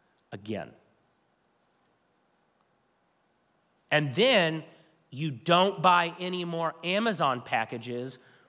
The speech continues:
without talking about it first. How about this one?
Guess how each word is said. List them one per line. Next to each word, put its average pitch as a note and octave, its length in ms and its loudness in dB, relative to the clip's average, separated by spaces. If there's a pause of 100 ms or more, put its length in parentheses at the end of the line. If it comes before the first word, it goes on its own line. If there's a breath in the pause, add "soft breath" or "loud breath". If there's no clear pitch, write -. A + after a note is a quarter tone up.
without D#3+ 800 2
talking F#3+ 460 2
about A#2+ 380 0
it C#3 140 -4 (140)
first. - 720 -2 (3250 loud breath)
How F3 120 6
about D3 200 6
this D#3 160 -2
one? G2 180 -8